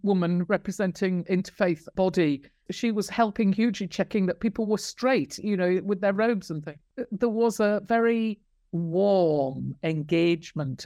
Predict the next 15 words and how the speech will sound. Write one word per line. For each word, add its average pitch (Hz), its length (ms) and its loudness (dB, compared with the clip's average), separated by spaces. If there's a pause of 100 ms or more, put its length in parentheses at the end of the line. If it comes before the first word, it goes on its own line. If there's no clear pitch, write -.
of - 200 -6
people. 131 480 -4 (320)
And 170 120 0
because 240 400 0
that 247 200 -2
same 208 240 2
group 190 260 0
had 214 300 -2
been 196 180 2
together 156 400 -4
at - 140 -4
the 165 60 -4
late 160 200 -2
Queen's 156 340 -2
funeral, 170 600 -4